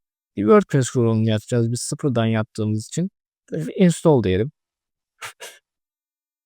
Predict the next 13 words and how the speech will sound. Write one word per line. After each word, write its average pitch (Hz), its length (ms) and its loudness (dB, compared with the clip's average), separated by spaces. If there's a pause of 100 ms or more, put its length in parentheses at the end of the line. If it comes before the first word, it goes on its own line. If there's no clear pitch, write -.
(160)
Install 120 480 -4
dedikten 104 420 -4
sonra 101 440 -4 (140)
optimizasyon, 107 1300 -2 (260)
optimizasyon. 92 960 -8 (2500)
Burası 117 380 -2
böyle 101 220 2
kalabilir. 104 680 -2
Buradan 117 280 0
şifremizi 110 640 -2 (100)
değiştirebiliriz. 107 760 0
Buradan, 117 380 2 (640)
e, 101 60 -4